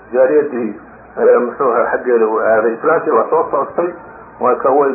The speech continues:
daydayday, waa ay aragtay isaga oo jaariyaddii, eh, dul fadhiya bay aragtay, yani u galmoonaya.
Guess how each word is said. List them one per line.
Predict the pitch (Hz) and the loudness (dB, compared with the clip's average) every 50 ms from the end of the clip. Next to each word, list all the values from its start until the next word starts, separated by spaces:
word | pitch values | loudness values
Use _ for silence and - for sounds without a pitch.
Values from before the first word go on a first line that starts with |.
| - | -2
daydayday, | 120 120 120 113 113 127 139 151 175 185 - - - - - - - - - - | -2 -4 -4 -2 -2 -2 -2 0 0 -2 -4 -4 -8 -14 -20 -20 -20 -20 -8 -2
waa | 127 131 131 | 0 2 2
ay | 123 123 123 120 | 2 2 2 2
aragtay | 117 120 117 - - 131 135 | 2 2 0 -2 -4 -6 -6
isaga | 131 - - 143 131 127 127 | -6 -6 -4 -4 -2 0 2
oo | 123 123 117 117 113 - - | 2 2 2 0 0 -2 -2
jaariyaddii, | 113 120 113 139 156 160 - - 120 110 95 85 - - - - - - - - - - | 0 0 0 0 -2 -4 -4 -4 -4 -4 -4 -6 -12 -18 -20 -20 -20 -20 -20 -20 -12 -6
eh, | - 113 113 117 113 110 107 110 104 - - - - - - - | -2 0 2 2 2 2 0 -2 -4 -6 -10 -14 -20 -20 -6 -2
dul | - 175 - | 0 0 2
fadhiya | - 135 127 131 131 | 2 0 0 0 2
bay | 120 120 113 | 4 4 4
aragtay, | 113 113 - - 123 | 4 2 2 0 0
yani | 117 113 113 123 | 0 0 0 0
u | 131 117 | -2 0
galmoonaya. | 113 117 107 104 104 107 104 98 95 98 98 87 | 0 0 0 0 0 0 0 0 0 0 -2 -2